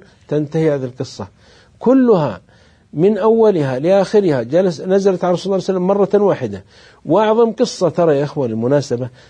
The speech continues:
أعظم قصة في التاريخ هي قصة يوسف، وأحسن حبكة هي حبكة قصة يوسف، ولا يوجد في القصص العالمي قصة تهز وتؤثر وتأخذ بالألباب مثل قصة يوسف. حتى في أولها يقول سبحانه:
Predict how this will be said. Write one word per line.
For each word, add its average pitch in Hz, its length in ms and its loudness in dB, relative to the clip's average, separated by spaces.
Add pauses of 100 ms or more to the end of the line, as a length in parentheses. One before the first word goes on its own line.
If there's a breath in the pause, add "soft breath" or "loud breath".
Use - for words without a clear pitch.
(240 soft breath)
أعظم 160 400 0
قصة - 440 -8
في 143 80 -8
التاريخ 147 440 -4
هي 139 60 -4
قصة 127 420 -8
يوسف، - 360 -10
وأحسن 156 460 -4
حبكة 160 440 -2 (640 soft breath)
هي 139 160 0
حبكة 175 380 -2 (100)
قصة 170 360 -4
يوسف، 131 440 -4 (380 soft breath)
ولا 165 260 4
يوجد 208 240 0
في 180 120 -6
القصص 185 460 -2
العالمي 151 600 0 (360)
قصة 160 300 -2
تهز 156 560 -4 (420 soft breath)
وتؤثر 160 680 -2 (160)
وتأخذ - 920 -6
بالألباب 160 600 -2 (120)
مثل 151 160 -8
قصة 151 420 -6
يوسف. 117 280 -6
حتى 139 300 -2
في 143 80 -4
أولها 156 280 2
يقول 131 200 -8
سبحانه: 147 440 -4